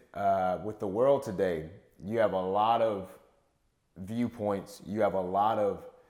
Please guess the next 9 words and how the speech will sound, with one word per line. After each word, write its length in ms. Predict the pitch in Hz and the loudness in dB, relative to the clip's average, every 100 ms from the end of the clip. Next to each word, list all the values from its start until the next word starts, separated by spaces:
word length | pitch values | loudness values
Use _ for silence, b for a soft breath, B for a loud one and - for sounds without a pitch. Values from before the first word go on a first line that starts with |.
| b - | b -6
things 340 | 117 117 95 | -4 -4 -4
that 160 | 101 95 | -4 -2
you 160 | 107 | -6
can 180 | 104 92 | -6 -10
pull 340 | - 117 110 98 | -8 -4 -2 -2
from 520 | 90 92 90 85 - 90 | -6 -4 -4 -8 -12 -8
via 180 | 101 | -6
social 380 | 92 98 95 92 | -4 -4 -4 -6
media, 520 | 90 87 85 85 85 | -8 -8 -6 -6 -6